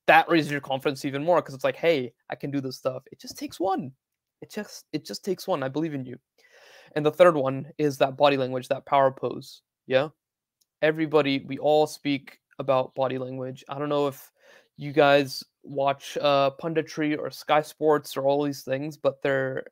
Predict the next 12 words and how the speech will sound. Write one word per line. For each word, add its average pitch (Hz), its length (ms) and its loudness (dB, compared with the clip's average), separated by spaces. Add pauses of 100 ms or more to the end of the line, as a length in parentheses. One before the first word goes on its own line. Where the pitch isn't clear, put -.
(180)
sometimes 139 760 -2
when 139 160 -4
teams 135 300 -8
aren't 139 160 -2
playing 135 240 -6
well, 139 380 -2
they 143 100 -6 (100)
always 220 500 0 (100)
point 185 260 -4
out 139 240 2
body 131 220 2
language. - 480 -14